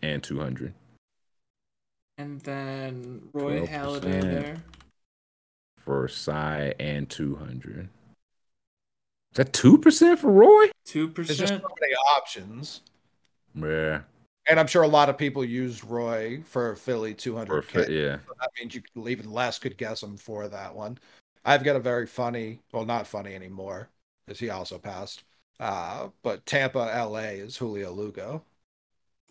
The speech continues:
Speaker 1: Lugo's gone?
Speaker 3: He did, yeah.
Speaker 1: Jeez.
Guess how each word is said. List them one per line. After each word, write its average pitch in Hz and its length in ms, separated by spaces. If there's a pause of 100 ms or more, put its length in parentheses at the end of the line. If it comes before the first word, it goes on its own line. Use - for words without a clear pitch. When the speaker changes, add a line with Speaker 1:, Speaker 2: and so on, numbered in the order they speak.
(380)
Speaker 1:
Lugo's 302 580
gone? 339 500 (560)
Speaker 3:
He 104 80
did, 92 300
yeah. 92 280 (1500)
Speaker 1:
Jeez. - 180